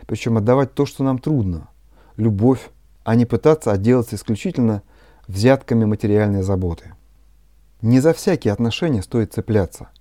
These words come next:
Посмотрим критически на те отношения, в которых мы состоим. Действительно ли они имеют в себе хотя бы какое-то здоровое зерно, или целиком и полностью являются попыткой компенсации нашей зависимости?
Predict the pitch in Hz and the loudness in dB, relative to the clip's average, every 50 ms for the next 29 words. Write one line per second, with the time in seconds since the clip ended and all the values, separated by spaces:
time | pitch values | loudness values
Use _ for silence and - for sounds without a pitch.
0 | _ _ - 120 - - 180 185 165 165 139 120 127 151 151 - 156 139 - 95 | _ _ -4 -4 -4 -2 -4 -4 -2 -2 -2 -2 -2 -4 -6 -6 -10 -10 -10 -10
1 | - - - 98 101 113 117 - 123 107 - 113 107 - - 180 151 110 - - | -10 -6 -4 -2 -2 -2 0 0 0 0 0 -2 -6 -4 -2 -2 -2 -2 -4 -4
2 | 107 - 135 120 110 - - 113 110 - - 110 - - 117 104 95 87 78 - | -6 -2 -2 -2 -2 -2 -2 -2 -2 -2 -4 -8 -4 0 0 0 0 0 -4 -8
3 | _ _ _ _ _ _ _ _ - 104 104 131 127 - 175 185 180 - 143 123 | _ _ _ _ _ _ _ _ -4 0 0 0 0 0 -4 -4 -2 0 0 0
4 | 110 101 104 117 113 107 113 123 131 135 135 139 143 127 104 - - - - 110 | 0 2 2 2 2 2 2 2 2 2 2 2 0 0 -2 -2 -6 -8 -6 -4
5 | 110 156 - - - 107 135 131 117 98 - 113 - - 151 143 131 - 110 101 | -2 -2 -2 -4 -4 -2 -2 0 0 0 -2 -4 -2 0 0 0 0 0 -2 0
6 | 110 120 127 131 120 113 110 101 98 120 135 143 147 127 92 80 - - _ _ | 2 2 2 2 2 2 0 0 2 2 2 2 2 0 -2 -4 -8 -14 _ _
7 | _ _ - - - _ - 117 117 120 117 - - 135 127 120 - 139 120 113 | _ _ -20 -20 -14 _ 0 2 2 2 0 -2 -2 -2 0 0 2 0 0 0
8 | 110 - - 165 170 165 143 120 - - 104 101 95 98 117 139 143 - - 110 | -4 -4 -2 0 0 0 0 -2 -4 -4 -2 -2 0 2 2 2 0 0 -4 -6
9 | - 101 98 - 139 127 - - - 113 101 - 104 90 - - 123 117 - 117 | -6 -6 -4 -4 -6 -6 -6 -8 -8 -8 -6 -6 -8 -6 -2 -2 -2 -2 -2 -4
10 | 107 107 98 - 104 95 104 113 110 92 - - 82 82 78 - - - | -4 -4 -4 -4 -4 0 2 2 2 0 -4 -8 -12 -12 -14 -16 -18 -20